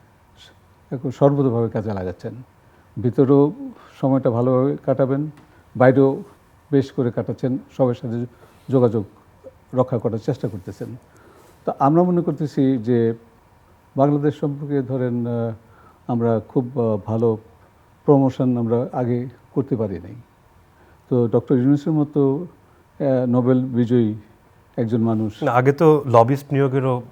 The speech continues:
Speaker 2: আহ, বিভিন্ন সময় আলোচনা হয়েছে।
Speaker 1: লবিস্ট নিয়োগ করলেও আপনি যদি নিজে যদি প্রমোট করতে না পারেন, লবিস্টটা
Speaker 2: ভালো
Speaker 1: করতে
Speaker 2: কাজ দ্বারা যদি প্রমোট
Speaker 1: জি,
Speaker 2: করা না
Speaker 1: জি,
Speaker 2: যায়।
Speaker 1: জি। এখন, আহ, ডক্টর মোহাম্মদ ইউনূস is a big face।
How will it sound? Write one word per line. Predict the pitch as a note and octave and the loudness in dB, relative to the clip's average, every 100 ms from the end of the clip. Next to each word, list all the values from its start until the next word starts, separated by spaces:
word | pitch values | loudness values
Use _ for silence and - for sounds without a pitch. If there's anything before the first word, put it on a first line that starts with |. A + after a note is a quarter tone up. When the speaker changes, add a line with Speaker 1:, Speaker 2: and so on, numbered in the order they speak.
| _ _ _ - | _ _ _ -6
Speaker 2:
আহ, | |
বিভিন্ন | A2+ A2+ B2 A#2 | -2 -2 -4 -6
সময় | B2 A2+ | -4 -2
আলোচনা | G#2+ G#2 G#2+ | -4 -4 -6
হয়েছে। | F#2+ G2 - F#2 E2+ - | -6 -10 -12 -16 -14 -2
Speaker 1:
লবিস্ট | A#2+ C#3+ C#3 E3 | -2 0 -4 0
নিয়োগ | D#3 - | 0 0
করলেও | C#3 D3 C#3 F#2 F#2 - | 0 2 2 0 -4 -10
আপনি | G#2+ B2 | -8 -6
যদি | A2+ A2+ A#2 G#2+ - _ _ _ _ - | -4 -2 -2 -4 -10 _ _ _ _ -8
নিজে | A#2 C3 C#3+ C3 | -2 2 4 2
যদি | B2+ C3 | 0 -2
প্রমোট | B2+ B2 A#2+ | 0 -2 -2
করতে | - - | -6 -4
না | A2 | -4
পারেন, | G#2+ F#2+ E2 F#2 - | -4 -6 -8 -12 -10
লবিস্টটা | A2 A2+ B2+ - A#2+ | -4 -2 -4 -4 -4
Speaker 2:
ভালো | A2 A#2+ C#3 | 2 4 4
Speaker 1:
করতে | B2+ | 4
Speaker 2:
কাজ | B2+ A#2 | 0 0
দ্বারা | B2 A#2 | -4 -2
যদি | A2 A2 | -4 -4
প্রমোট | A2 G#2+ | -4 -4
Speaker 1:
জি, | A2 | 0
Speaker 2:
করা | G#2+ | 0
না | F#2+ G2+ | 0 -4
Speaker 1:
জি, | |
Speaker 2:
যায়। | A#2+ G2 | -2 -4
Speaker 1:
জি। | - - - - _ C3 | -6 -20 -20 -20 _ -2
এখন, | C3 D3 B2+ | 2 4 4
আহ, | B2 B2 D3 A3+ - - - - D3 | 2 0 -2 -12 -20 -18 -18 -10 -4
ডক্টর | C#3 E3 | -2 2
মোহাম্মদ | D3 D#3+ D3+ | 2 2 2
ইউনূস | D3+ D#3 E3 | 0 0 -4
is | D3 | -2
a | D3 B2 | -2 -2
big | E3+ D#3 - C3 - | -4 -4 -10 -8 -2
face। | D3 F#2+ - - - | -2 -2 -10 -20 -20